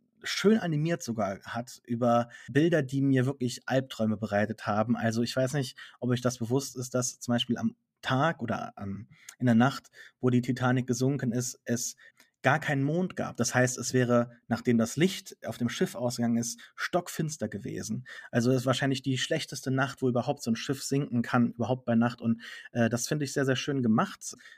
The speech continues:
Ich mag allgemein so Lore-Channels auf YouTube, die sich so einem Thema widmen und immer wieder alles so aufs Kleinste abgefragt wird. Und dann hätte ich noch zwei kleine Themen.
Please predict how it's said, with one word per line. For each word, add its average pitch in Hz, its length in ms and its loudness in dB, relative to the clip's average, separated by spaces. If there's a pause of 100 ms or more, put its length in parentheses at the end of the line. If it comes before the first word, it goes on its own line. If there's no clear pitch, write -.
(200)
Ich 131 200 -8
mag 143 240 -2
allgemein 131 460 0
so 127 140 2
Lore-Channels 120 880 2
auf - 140 -12
YouTube, 123 300 -4
die 113 100 -8
sich 113 180 -4
so - 180 -4
einem 147 380 -2
Thema 139 560 0 (180)
widmen 135 460 0
und 117 420 0 (220)
immer 175 320 6
wieder 131 280 0
alles 127 300 0
so 120 180 -4
aufs - 220 -8
Kleinste 117 380 -2
abgefragt - 600 -6
wird. 110 140 -2
Und - 360 -10
dann 156 80 2
hätte 170 120 -4
ich - 100 -12
noch 123 140 -2
zwei 104 180 -4
kleine 127 440 -2
Themen. 127 420 0